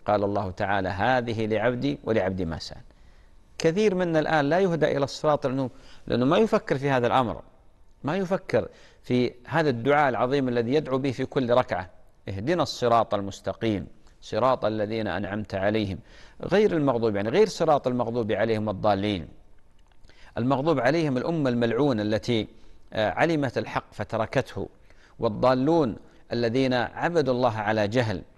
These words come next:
وإنما أنت على طريقة النبي عليه الصلاة والسلام، طريقة الأنبياء والمرسلين عليهم الصلاة والسلام. في كل انتقال ما بين ركن وركن تكبر، تقول: "الله أكبر"، أيضا تعظم الله عز وجل حتى لا تنفك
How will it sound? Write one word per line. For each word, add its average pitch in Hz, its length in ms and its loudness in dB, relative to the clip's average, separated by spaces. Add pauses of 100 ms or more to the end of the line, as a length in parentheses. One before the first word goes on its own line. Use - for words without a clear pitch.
(300)
وإنما 113 420 0
أنت 117 180 -4
على 107 320 2 (460)
طريقة 120 440 0
النبي 104 360 -2
عليه 95 200 -2
الصلاة 98 420 -2
والسلام، 90 400 -6
طريقة 120 480 0
الأنبياء 101 540 0
والمرسلين 101 640 -2 (320)
عليهم 92 300 -2
الصلاة 90 460 -6
والسلام. - 300 -10 (440)
في 151 160 0
كل 220 520 0 (560)
انتقال 147 580 0
ما 123 140 2
بين 127 260 0
ركن 135 280 -2
وركن 120 340 -2
تكبر، 104 420 0
تقول: - 400 -2
"الله 120 580 0
أكبر"، 110 380 0 (420)
أيضا 120 160 0
تعظم 120 500 -2
الله 113 160 2
عز 98 260 -2
وجل 101 320 0
حتى - 340 -4
لا 143 120 4
تنفك - 600 -4